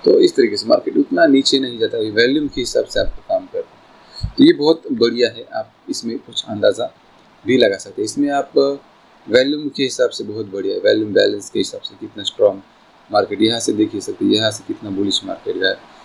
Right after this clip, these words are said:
समझो यहाँ से, समझो इस तरीके से ये market। तो ये जो था वो थोड़ा सा एक मुख्य तौर पर एक्यूमुलेशन और diversion की वीडियो था कि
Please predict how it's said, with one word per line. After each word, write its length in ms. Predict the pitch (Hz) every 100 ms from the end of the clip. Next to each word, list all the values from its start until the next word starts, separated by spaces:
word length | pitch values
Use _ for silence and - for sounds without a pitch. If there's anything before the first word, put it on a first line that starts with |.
| - -
समझो 320 | - 104 92 98
यहाँ 240 | 101 98
से, 180 | - - _ -
समझो 280 | 98 92 104
इस 220 | 101 -
तरीके 260 | 95 90 85
से 1000 | - _ - - _ - - - - 92
ये 80 | - -
market। 360 | 98 - - - - - - - - - - - - - -
तो 640 | - 123 123 127 127 135 - - - -
ये 180 | 135 143
जो 200 | 143 165
था 300 | 156 143 139 131
वो 200 | 120 120 123 - -
थोड़ा 160 | 123 117
सा 240 | - 110 - - -
एक 500 | - - - 107 107 _ _ _ - _ -
मुख्य 260 | 117 151
तौर 200 | 139 135
पर 220 | 135 139 135
एक्यूमुलेशन 480 | 131 - 127 131 135
और 60 | 117
diversion 400 | 113 113 113 110
की 120 | 113
वीडियो 260 | 107 107
था 240 | - - 53 -
कि 200 | 57 58